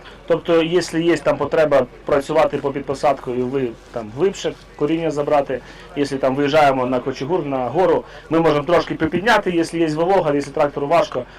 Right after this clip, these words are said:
тобто не треба постійно там вибігати, вибивати ці пальці, ну, щоб не було проблеми. І в неї у нас ззаді двойний гольчатий тяжовий каточок,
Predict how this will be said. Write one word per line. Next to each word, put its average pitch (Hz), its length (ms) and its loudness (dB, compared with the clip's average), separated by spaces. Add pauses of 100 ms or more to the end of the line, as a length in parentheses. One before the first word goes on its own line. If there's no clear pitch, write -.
(180)
тобто 143 220 -2
не 139 120 -2
треба 160 200 4
постійно 139 380 0
там 123 140 -6
вибігати, 135 640 -2 (460)
вибивати 135 440 0
ці 143 120 -10
пальці, 139 640 -2 (160)
ну, 143 220 -8
щоб 120 200 -10
не 123 60 -6
було 127 140 -2
проблеми. 113 440 -8 (520)
І 180 80 -2
в 190 40 -4
неї 214 140 4
у 196 60 4
нас 185 300 2
ззаді 160 260 2
двойний 170 480 0
гольчатий 156 520 0
тяжовий 151 400 0
каточок, 214 480 0